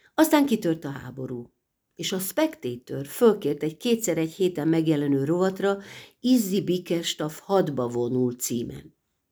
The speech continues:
Sophie megismerkedett egy Alexander Strahan nevű repülőtiszttel, és egymásba szerettek.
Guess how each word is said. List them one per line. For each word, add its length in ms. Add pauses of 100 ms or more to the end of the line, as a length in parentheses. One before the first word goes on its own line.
(680)
Sophie 600
megismerkedett 840
egy 220
Alexander 720
Strahan 600
nevű 340
repülőtiszttel, 920
és 180
egymásba 640
szerettek. 800